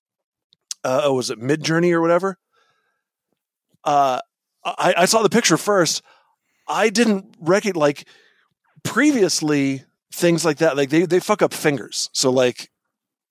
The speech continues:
there will be, like, the wrong number of fingers. Like, it knows that fingers go on a hand,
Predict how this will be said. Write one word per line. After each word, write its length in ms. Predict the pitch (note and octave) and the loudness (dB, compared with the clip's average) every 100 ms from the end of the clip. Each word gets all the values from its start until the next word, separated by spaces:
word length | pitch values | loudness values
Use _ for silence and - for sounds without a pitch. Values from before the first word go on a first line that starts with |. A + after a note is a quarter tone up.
| _ | _
there 160 | C#3+ E3 | -2 0
will 80 | E3 | 2
be, 100 | E3 | 2
like, 160 | D3 | 0
the 100 | B2+ | -2
wrong 600 | C3 B2+ C#3 D#3+ F3+ F3+ | -4 -2 0 2 2 2
number 320 | E3 D#3+ D#3 C#3+ | 2 0 0 -2
of 80 | |
fingers. 180 | D3 E3+ | 0 -2
Like, 140 | D3+ E3 | -2 0
it 40 | |
knows 200 | F#3 G#3+ | 0 0
that 80 | F#3 | -2
fingers 280 | F#3 F3+ E3 | -2 -2 0
go 120 | F3 | 0
on 80 | C#3 | 0
a 60 | |
hand, 360 | B2 D3 F#3 | -2 -4 -4